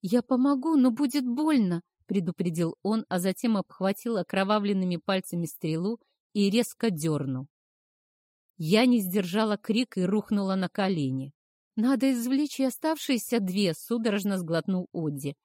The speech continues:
а я, стиснув челюсти, кивнула. Мальчик помог мне освободиться от стрел, и мои раны стали затягиваться. Прижав к себе детей, я роняла слёзы и лихорадочно целовала их,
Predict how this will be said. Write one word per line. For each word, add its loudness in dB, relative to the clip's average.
а 0
я, 2
стиснув -6
челюсти, -6
кивнула. -2
Мальчик -2
помог 0
мне 2
освободиться -2
от -4
стрел, -4
и -4
мои 2
раны 0
стали -2
затягиваться. -6
Прижав 0
к -20
себе -2
детей, -6
я 2
роняла 0
слёзы -2
и -2
лихорадочно -2
целовала -2
их, -4